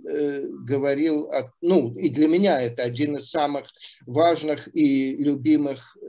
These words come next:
современных поэтов. Вот, я просто, ну, два слова, э, потому что просто приятно вспомнить об этом, что пе-, впервые я, я был, э, между прочим, в, в Ленинграде тогда, и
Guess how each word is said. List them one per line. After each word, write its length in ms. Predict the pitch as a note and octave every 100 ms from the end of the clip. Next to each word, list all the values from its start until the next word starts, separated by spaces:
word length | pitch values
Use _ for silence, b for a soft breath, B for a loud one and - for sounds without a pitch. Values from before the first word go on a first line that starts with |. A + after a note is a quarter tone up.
| -
современных 840 | - D3+ C#3 C#3+ D3 C#3+ C#3 B2+ - B B B
поэтов. 600 | E3 D#3 C#3+ A2+ - A#2 - -
Вот, 360 | E3 D#3 B2+
я 180 | A#2+ D3
просто, 400 | C#3+ G3+ F#3+ D#3
ну, 300 | C#3+ D#3+ B2+ -
два 280 | B2+ F3 D3+
слова, 680 | - D3 D3+ B2 A2+ A2 G#2+ B B B
э, 100 | C#3+
потому 220 | A#2+ D#3
что 140 | D#3 B2 -
просто 260 | D#3+ D#3+
приятно 500 | E3 D#3+ D#3+ C#3+ C#3
вспомнить 720 | C#3 - - D#3+ A#2 A#2 A#2
об 180 | C#3 -
этом, 340 | A#2 A#2+ B2 A#2+
что 500 | - - C#3+ C3 B2+
пе-, 460 | B2 D3 C#3+ C3+
впервые 540 | C3+ - D3 D3 G#3+ F#3
я, 440 | C3 D3+ D3+ D3 - B B B
я 240 | - D3+ D#3
был, 500 | B2 E3 E3 D3 -
э, 360 | - D#3 D#3 D3
между 300 | C#3+ C3 C3+
прочим, 420 | D3+ D3 D3 B2
в, 360 | A2+ A#2 A#2+ C3
в 240 | C3 A#2+
Ленинграде 880 | C3+ C#3 C#3+ C3+ D3+ G3 A3 G#3+ C3
тогда, 640 | A#2 A#2+ A#2 A#2+ A#2+ A2+ A2+ - -
и 480 | F3+ E3 C#3+ A#2+